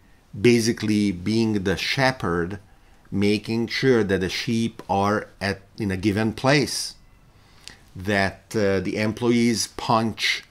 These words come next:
uh, the card. And that is what is not necessarily there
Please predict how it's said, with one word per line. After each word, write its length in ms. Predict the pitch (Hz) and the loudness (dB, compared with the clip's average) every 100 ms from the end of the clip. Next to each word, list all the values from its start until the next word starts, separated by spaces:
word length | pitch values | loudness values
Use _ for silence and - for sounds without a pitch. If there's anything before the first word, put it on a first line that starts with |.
| - - - | -20 -20 -12
uh, 200 | - 95 | -4 -2
the 140 | 95 98 | 0 -4
card. 580 | - 123 117 87 73 - - _ _ _ _ _ _ - - - - - - | 2 4 6 4 0 -10 -20 _ _ _ _ _ _ -20 -20 -20 -20 -12 -4
And 220 | 131 104 | -2 2
that 260 | 143 190 | 4 4
is 220 | 208 185 120 | 2 -2 0
what 220 | 127 127 | 0 0
is 180 | 107 95 | -2 -2
not 260 | 110 110 | -2 0
necessarily 840 | 117 107 104 - 104 90 90 85 82 - _ _ _ - _ _ _ _ _ _ _ - | -2 -2 -4 -4 -2 -2 -2 -2 -6 -16 _ _ _ -20 _ _ _ _ _ _ _ -16
there 580 | - 92 110 104 78 98 | -4 4 4 4 2 -4